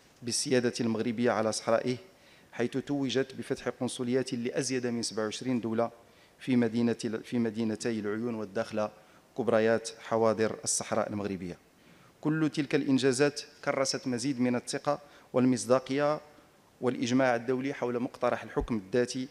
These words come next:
الذي تقترحه بلادنا كحل وحيد وأوحد لهذا النزاع المفتعل، وهو ما يدعونا جميعا إلى ترصيد وتثمين ما تحقق ومواصلة العمل لأجل التصدي لمناورات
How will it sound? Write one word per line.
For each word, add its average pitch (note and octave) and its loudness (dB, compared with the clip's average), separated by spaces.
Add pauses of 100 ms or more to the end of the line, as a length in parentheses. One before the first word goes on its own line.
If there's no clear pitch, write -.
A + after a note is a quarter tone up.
(440)
الذي B2+ 2
تقترحه C3 -2
بلادنا A2+ 0
كحل C#3 0
وحيد C3+ -2
وأوحد B2+ -2 (580)
لهذا A#2+ 2
النزاع A#2+ 2
المفتعل، A#2+ -2 (440)
وهو B2 2
ما C3 6
يدعونا B2 4
جميعا A#2+ 2 (140)
إلى A#2 0
ترصيد C3 -4
وتثمين C3+ -4
ما C#3+ 0
تحقق G#2+ -4 (800)
ومواصلة B2+ 4
العمل A#2 0
لأجل A2+ -4
التصدي B2+ -6 (420)
لمناورات B2 4